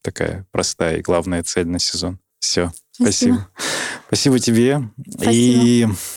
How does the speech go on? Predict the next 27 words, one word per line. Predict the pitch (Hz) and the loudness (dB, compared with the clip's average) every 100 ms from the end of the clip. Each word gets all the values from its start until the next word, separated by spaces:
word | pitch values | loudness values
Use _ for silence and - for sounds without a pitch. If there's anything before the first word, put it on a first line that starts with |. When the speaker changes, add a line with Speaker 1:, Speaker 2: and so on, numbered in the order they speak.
| - | -2
Speaker 1:
Таисия, | 120 101 - 85 | 0 2 0 -2
давай, | 85 113 110 | 0 2 2
э, | 104 82 104 | -2 -4 -6
финалить. | 101 - 127 165 123 - | -2 2 2 2 -2 -2
Просто | 127 131 - | -2 -2 -4
с-, | 104 - - | -6 -10 -6
вот | 113 117 | -2 0
смотри, | - 127 123 95 - - 104 | 0 2 2 0 -6 -8 -2
а, | 104 101 98 95 87 | 0 0 0 0 0
есть | 107 131 - - 101 | 2 0 0 -6 -4
вопрос | 110 104 139 180 - | -2 0 0 0 -2
такой | - 104 104 90 | -4 -2 0 0
в | - | 0
конце. | 98 95 - 90 - _ - | -2 0 0 -2 -4 _ -6
Рекомендация, | - - 98 104 110 123 - 101 | -2 0 2 4 2 0 -2 -2
наверное, | 95 92 101 101 90 | 0 2 2 0 -2
самой | - 107 107 | 0 0 0
себе. | - 101 98 90 - - - - - | 0 0 0 0 -4 -10 -8 -6 -4
Вот | |
что | - 131 | 0 0
бы | 113 | 0
ты | - 113 95 | 0 2 2
сама | - - 104 98 | -2 0 0 0
себе, | - 92 110 160 165 | -2 0 2 2 -2
м, | - 95 101 98 95 95 | -8 -6 -4 -4 -6 -6
посоветовала | - - 101 131 120 98 95 | -4 0 0 0 0 2 0
бы, | 90 95 | 0 -4